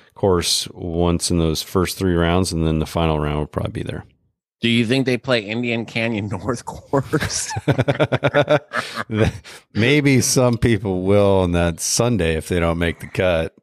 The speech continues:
Speaker 2: And I, I tell you, when we got done with the Indian Canyon and I had, like, two grapefruits and three oranges and a lemon that I'd stolen off some trees,
Speaker 1: <laughs>
Speaker 2: and we're, the guy rode out to our car with us, and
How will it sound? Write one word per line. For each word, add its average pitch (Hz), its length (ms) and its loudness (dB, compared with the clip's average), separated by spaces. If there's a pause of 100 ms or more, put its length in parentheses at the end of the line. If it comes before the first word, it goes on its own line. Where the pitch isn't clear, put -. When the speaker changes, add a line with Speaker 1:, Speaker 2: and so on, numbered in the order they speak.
(720)
Speaker 2:
And 131 100 -2
I, 131 240 -2
I 120 120 -2
tell 139 240 0
you, 107 140 2
when 110 240 -4
we 139 120 -2
got 139 280 -2
done 113 240 0
with 104 120 -2
the 104 120 -4
Indian 104 300 -4
Canyon 101 420 -2
and 87 160 -6
I 98 120 -4
had, 98 240 -4
like, 87 180 -4 (220)
two 127 260 2
grapefruits 101 800 0
and 82 120 -8
three 107 280 0
oranges 95 520 2
and 80 80 -4
a 82 80 -4
lemon 90 420 0
that 85 80 -2
I'd 85 220 -4
stolen 92 400 0
off 87 160 0
some 87 160 -4
trees, 90 480 -2 (340)
Speaker 1:
<laughs> - 340 -6
Speaker 2:
and 101 140 0
we're, 101 160 2 (440)
the 95 320 -12
guy 104 260 -2
rode 104 240 2
out 101 300 -2
to 98 160 -4
our 85 160 2
car 95 400 0
with 90 180 -2
us, 85 300 -2
and 85 220 -6